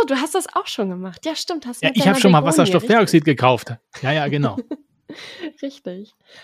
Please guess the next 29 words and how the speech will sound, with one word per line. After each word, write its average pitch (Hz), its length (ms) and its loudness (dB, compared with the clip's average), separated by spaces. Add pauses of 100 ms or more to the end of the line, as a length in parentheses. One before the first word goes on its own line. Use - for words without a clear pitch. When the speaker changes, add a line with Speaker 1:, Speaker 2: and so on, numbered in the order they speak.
(280)
Speaker 1:
Äh, 226 280 -2
ja, 294 200 2
genau, 240 200 0
ich 220 140 -4
hab's - 180 -12
aber - 220 -6
auch 392 100 2
schon 226 140 -6
mal 180 140 -6
gemacht 190 440 -6
und 247 200 2
es 277 160 -8
hat 285 220 -6
toll 311 200 4
funktioniert, 285 640 0
weil 226 280 2
dann 226 220 -2
nämlich 240 320 -4
diese 233 260 -10
ga-, 226 200 -6
also 226 180 -4
ich 220 120 -12
hab, 233 120 -10 (160)
ähm, 220 380 0
die, 202 380 -4
die 190 400 -4
schimmelige 277 480 2
Stelle 202 260 -2
abgeschnitten, 320 640 0